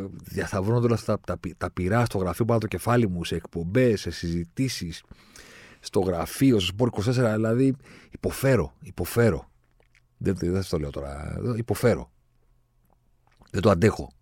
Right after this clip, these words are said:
δεν μπορώ άλλο. Δεν μπορώ. Και καταλαβαίνω ότι εσείς, οι φανατικοί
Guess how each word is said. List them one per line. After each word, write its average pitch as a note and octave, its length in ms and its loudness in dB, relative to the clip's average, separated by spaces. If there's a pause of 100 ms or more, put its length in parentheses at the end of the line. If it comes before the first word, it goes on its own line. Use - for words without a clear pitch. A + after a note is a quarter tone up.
(280)
δεν E2+ 160 -4
μπορώ G2+ 280 8
άλλο. D2 300 2 (1200)
Δεν F#2+ 160 2
μπορώ. G2+ 400 4 (800)
Και G#2+ 340 6
καταλαβαίνω F2 840 6 (760)
ότι E2+ 300 -4
εσείς, - 480 -2 (440)
οι - 80 -10
φανατικοί D2+ 760 -6